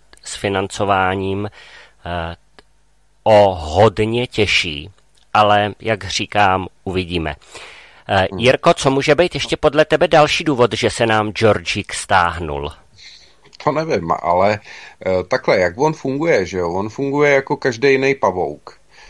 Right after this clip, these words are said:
Speaker 2: Jo, on prostě tká pavučinu takhle po světě a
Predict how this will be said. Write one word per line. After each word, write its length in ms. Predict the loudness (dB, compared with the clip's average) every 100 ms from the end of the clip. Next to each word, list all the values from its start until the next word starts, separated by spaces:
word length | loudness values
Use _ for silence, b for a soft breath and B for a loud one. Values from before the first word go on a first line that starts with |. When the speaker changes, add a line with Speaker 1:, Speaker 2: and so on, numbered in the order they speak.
| b -4
Speaker 2:
Jo, 200 | 0 2
on 260 | 0 -2
prostě 380 | -6 -12 -6 -6
tká 640 | -6 -2 2 2 2 0 -2
pavučinu 640 | -2 -4 -6 -12 -10 -8
takhle 280 | -8 -8 -8
po 120 | -10
světě 800 | -12 -8 -8 -2 0 0 -2 -8 -14 b b b _ 0
a 520 | 2 4 2 2